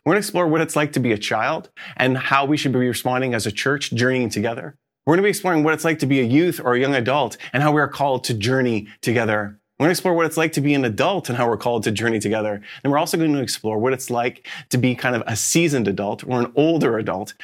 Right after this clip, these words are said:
and how we might journey together. 'Cause this is just true. If we don't understand one another across all of these different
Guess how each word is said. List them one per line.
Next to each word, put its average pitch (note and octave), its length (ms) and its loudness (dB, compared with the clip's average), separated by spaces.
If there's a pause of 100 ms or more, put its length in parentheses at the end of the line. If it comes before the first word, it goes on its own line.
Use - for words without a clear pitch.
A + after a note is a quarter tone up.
and B2 120 0
how C3+ 180 0
we C#3 140 2
might A#2 400 -2 (200)
journey G#2 440 -2 (120)
together. G2 600 -2 (260)
'Cause C#3+ 80 4
this F3 160 2
is E3 140 0
just D3 180 0
true. C#3+ 140 2
If A2+ 80 0
we C3+ 80 4
don't E3+ 240 2
understand D3 480 2
one B2+ 100 2
another G#2+ 340 0
across E3 460 0 (140)
all F#3 240 2
of D#3+ 100 0
these D3 160 2
different C#3 320 0